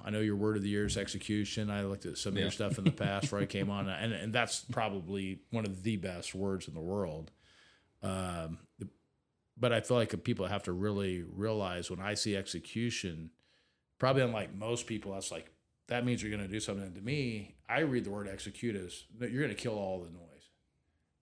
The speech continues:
Speaker 1: Execute all that. Like, get that out of there.
Speaker 2: Mm-hmm.
Speaker 1: We're gonna do just this thing."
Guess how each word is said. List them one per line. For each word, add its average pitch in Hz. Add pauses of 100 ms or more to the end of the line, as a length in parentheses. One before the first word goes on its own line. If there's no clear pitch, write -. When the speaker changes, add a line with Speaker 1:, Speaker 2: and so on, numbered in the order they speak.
(320)
Speaker 1:
Execute 107
all 82
that. 80
Like, - (180)
get 123
that 104
out 87
of 69
there. 67 (260)
Speaker 2:
Mm-hmm. 107
Speaker 1:
We're 131
gonna 113
do 98
just 110
this 101
thing." 90